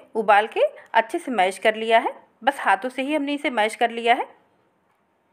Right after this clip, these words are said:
ग्रेटर से हम ग्रेट नहीं करेंगे, थोड़ा सा इसका चंक्स रहेगा तो फिर अच्छा लगेगा समोसे में। और अब इन मसालों के हिसाब से इसमें हम नमक शामिल करेंगे, आधा चम्मच से थोड़ा ज़्यादा ही हमने नमक शामिल कर दिया है।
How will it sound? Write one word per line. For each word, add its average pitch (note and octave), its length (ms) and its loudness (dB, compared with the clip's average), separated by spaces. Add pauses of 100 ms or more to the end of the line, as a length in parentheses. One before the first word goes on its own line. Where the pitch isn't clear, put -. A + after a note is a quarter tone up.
(120)
ग्रेटर A3+ 360 0
से - 140 -2
हम C#4 80 0
ग्रेट A3 260 0
नहीं G3 160 -6
करेंगे, G3+ 320 -2
थोड़ा B3+ 200 0
सा A3+ 100 -4
इसका G3+ 220 -4
चंक्स A#3 340 -2
रहेगा B3 260 0
तो F4 140 -2
फिर A#3+ 180 -4
अच्छा - 260 -2
लगेगा F#3+ 340 0
समोसे A#3 400 -4
में। F#4 120 -4 (560)
और G3+ 120 6
अब G#3+ 240 4
इन E4 120 -2
मसालों F4+ 360 2
के E4+ 100 -8
हिसाब D4+ 260 2
से D#4 120 -8
इसमें B3+ 180 -6
हम G3+ 100 -4
नमक F3 240 -2
शामिल B3 280 -2
करेंगे, B3+ 340 -2
आधा G#3 240 2
चम्मच F#3 260 -6
से F#3+ 80 -12
थोड़ा F3 200 -4
ज़्यादा F3 280 0
ही C4 120 -4
हमने C4 200 -4
नमक A#3+ 220 -4
शामिल F#3 300 -2
कर F#3+ 160 -2
दिया G#3 220 0
है। F4 140 -2